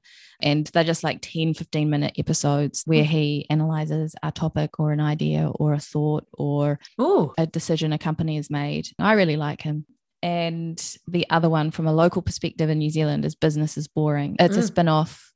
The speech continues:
Speaker 1: uh, podcast, and I can't remember the name of the host. I feel really bad,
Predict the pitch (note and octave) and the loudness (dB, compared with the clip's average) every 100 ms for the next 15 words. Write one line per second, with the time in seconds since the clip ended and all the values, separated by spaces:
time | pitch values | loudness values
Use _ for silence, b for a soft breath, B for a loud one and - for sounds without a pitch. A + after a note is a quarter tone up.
0 | - C#3+ A2+ E3 D#3 E3 G#3 C#4+ - - | -2 -2 0 -2 -2 -2 0 -2 -4 -8
1 | - D#3+ D#3 D#3 D#3 - B B B B | 0 2 2 0 -4 -8 B B B B
2 | - - - - F3+ F#3+ F3 E3+ E3+ D#3+ | -14 -12 -10 -4 0 2 2 2 0 -4
3 | D#3 D#3+ D3+ - - - D#3 D3 D3 - | -8 -8 -8 -10 -12 -6 -4 -2 -2 -2
4 | D#3+ D3+ | -2 -2